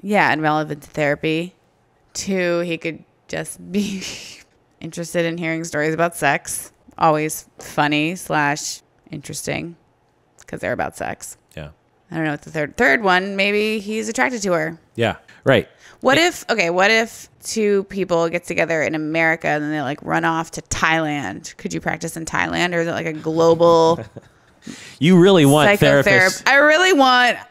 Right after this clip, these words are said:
Speaker 1: I believe in, like, adult
Speaker 2: Consent.
Speaker 1: c-, adult consent of just, like,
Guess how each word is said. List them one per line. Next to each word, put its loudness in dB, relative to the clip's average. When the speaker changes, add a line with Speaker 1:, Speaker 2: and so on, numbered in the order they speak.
Speaker 1:
I 6
believe 4
in, 2
like, 4
adult 4
Speaker 2:
Consent. 0
Speaker 1:
c-, 2
adult 2
consent -2
of 0
just, -2
like, 0